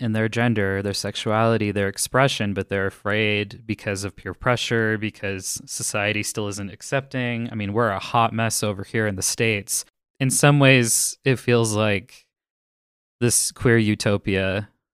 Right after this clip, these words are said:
this queer buffet utopia situation is, like, a pipe dream. 'Cause it feels like we're fucking around and finding out and reporting back and just, yeah,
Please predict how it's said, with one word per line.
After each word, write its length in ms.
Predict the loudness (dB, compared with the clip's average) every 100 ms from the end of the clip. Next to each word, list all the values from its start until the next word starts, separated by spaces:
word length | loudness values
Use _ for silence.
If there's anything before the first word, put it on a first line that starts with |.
| _
this 180 | -4 -2
queer 320 | -2 2 4
buffet 380 | 4 0 0 -2
utopia 580 | -2 -2 -2 -2 -2 -4
situation 800 | -4 -6 -4 -2 0 -2 -4 -6
is, 200 | -6 -4
like, 180 | -4 -8
a 40 | -8
pipe 300 | -6 -6 -6
dream. 380 | -10 -8 -10 -14 _
'Cause 100 | 0
it 60 | 0
feels 300 | 6 6 6
like 180 | 4 2
we're 960 | -2 -2 4 6 8 6 6 4 2 -4 _ _ _
fucking 300 | 2 4 4
around 400 | 4 6 6 6
and 140 | 2 0
finding 380 | 4 4 4 6
out 220 | 4 4
and 80 | 0
reporting 500 | -2 2 4 4 4
back 540 | 6 6 4 0 -10 -4
and 540 | 0 2 2 0 -4
just, 300 | -4 -4 -6 -4
yeah, 260 | 2 4